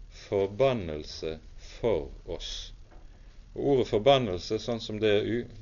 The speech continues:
brukes, både i Gamle testamentet og Det nye testamentet, så er det en konkretisering av hva som ligger i begrepet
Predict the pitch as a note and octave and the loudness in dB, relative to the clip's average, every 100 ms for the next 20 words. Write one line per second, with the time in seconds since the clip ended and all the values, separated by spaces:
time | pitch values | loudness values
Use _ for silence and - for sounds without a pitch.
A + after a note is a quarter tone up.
0 | F#2 G2 A#2+ - C3 - - - - - | 0 2 2 -2 -4 -4 -10 -14 -18 -20
1 | - - - G#2 A2 A2 G2 G2 A2 A#2+ | -18 -16 -2 2 4 4 4 4 2 0
2 | A#2+ G2+ G2 F#2+ F2+ - G2+ G#2 G2 G2 | -4 -4 -4 -4 -6 -4 -2 -2 -2 -2
3 | G#2 A2 - F#2 F2+ E2 - - - - | -2 -6 -6 -6 -6 -6 -6 -8 -10 -18
4 | - - - B2 G#2+ A#2 A2+ G#2 G2 G#2 | -18 -16 -4 0 2 2 2 0 -4 -6
5 | G2 G2+ F#2+ F#2 - D3 A#2 E2 D#2+ E2 | -2 -2 -2 -4 -2 2 2 2 0 -4
6 | F#2+ G#2+ F#2+ E2+ F#2 F#2+ - F2+ G2 G#2+ | -4 0 2 2 0 0 -2 -6 0 0
7 | D#2 D#2+ D#2+ D#2+ D#2+ F2+ F2 - - D2+ | 0 -4 -2 -4 -4 -4 -4 -6 -8 -8